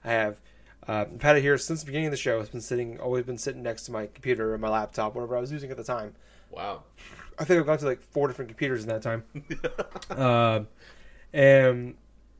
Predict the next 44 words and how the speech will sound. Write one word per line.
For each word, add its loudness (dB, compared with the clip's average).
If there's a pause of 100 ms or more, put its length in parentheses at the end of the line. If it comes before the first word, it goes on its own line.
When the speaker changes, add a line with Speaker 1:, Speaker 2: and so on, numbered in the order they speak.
(360)
Speaker 1:
uh, 2
but 0
I've 2
always 6
had 6
this -2
one. -2
I 2
always 0
kept -2
track. 0
It -4
has -2
all 0
our -2
Game -4
of -2
the -8
Generation -4
stuff -2
on 0
it. 0
It -4
has -8
any -6
notes -4
I 0
wrote -8
down -4
for -12
shows. 2 (320)
Speaker 2:
Whew. -6
Speaker 1:
Um, -4 (140)
all 8
of 8
our 4
Game 2
of 2
the 4
Year 2
stuff 0
is -4
here. 4 (420)
Um, 6